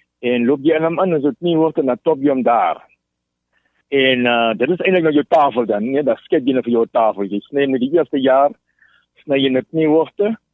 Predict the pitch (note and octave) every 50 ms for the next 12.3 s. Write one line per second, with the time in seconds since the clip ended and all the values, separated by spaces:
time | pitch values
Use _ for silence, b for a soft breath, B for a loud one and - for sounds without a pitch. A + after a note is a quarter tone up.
0 | _ _ _ _ _ _ _ - C3 C3 A#2+ B2 C3 C#3 D3+ D#3 D#3+ F3+ F3+ F3+
1 | F3 F3 E3+ - F3+ F3+ F#3 E3+ D#3 D3+ - - F3 F#3+ F#3 F3 E3+ E3 D#3+ D#3+
2 | D#3+ D#3+ D#3+ D3+ D3 D3 C#3+ C#3+ C#3 C#3+ E3+ E3+ - - F3+ C3+ G#2+ D3 D#3 D3
3 | G3+ E3 C#3+ C#3 D3 D3+ C#3+ C3 A2+ C3+ D3+ C#3 B2 C#3+ C3 D#3 D3 C3 B2+ B2+
4 | C3 C3+ B2 - _ _ _ _ _ _ _ _ _ _ b b b b b b
5 | b - - - - D3 C#3+ C3+ - D3 D#3 D3+ D3 D3 C#3+ D#3 D3+ A#2+ B2+ A2+
6 | C#3+ C3+ C3 B2+ B2+ A#2+ - C3 - F#3 F#3+ F3+ D3+ A#2+ C#3+ C#3+ F3+ E3 D#3 D3
7 | C#3+ C3 C#3+ D#3+ - - C3+ A#2+ B2+ A#2+ A2 G#2+ B2 A2+ - C3 B2 A#2+ A#2 A2+
8 | A2 _ _ _ _ _ _ _ _ _ _ _ _ _ _ - A#2 A#2 A#2 A2
9 | A2 G#2+ G#2 G2+ G2 F#2+ - _ _ _ _ _ _ _ _ _ _ _ _ _
10 | _ _ _ _ _ _ _ _ _ _ _ _ _ _ - - - - - F#3+
11 | F3+ E3 E3 D#3+ D#3 - - F#3+ F3 - - F#3 E3+ B2+ D3 C#3+ C3 B2 B2 A#2+
12 | A#2 G2+ - A2 G#2+